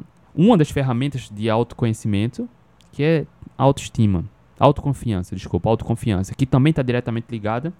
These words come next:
à gestão emocional, né? Autoconhecimento e gestão emocional estão, o, a autoestima tá ali no meio, porque ela vai afetar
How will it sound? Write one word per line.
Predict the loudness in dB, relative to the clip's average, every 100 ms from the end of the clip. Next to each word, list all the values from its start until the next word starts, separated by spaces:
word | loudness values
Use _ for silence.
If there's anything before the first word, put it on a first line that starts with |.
| -10
à | -6
gestão | -4 -2 2
emocional, | 2 2 -2 -4 -6 _ -20 -20 -20 -20 -20 _ -2
né? | 0 2
Autoconhecimento | 4 2 2 -2 0 0 0 0 -2 -4 -6 -12 -4
e |
gestão | 0 0 2
emocional | 2 2 0 0 0 -2 -6 -20 -10
estão, | -6 2 2 2
o, | -2 -6 -2
a |
autoestima | 0 0 -2 2 4
tá | 4
ali | 0
no | 0
meio, | 0 -2 -4 -10 -6
porque | -4 0
ela | 0
vai | 2 2
afetar | 0 -2 -4 -2 -2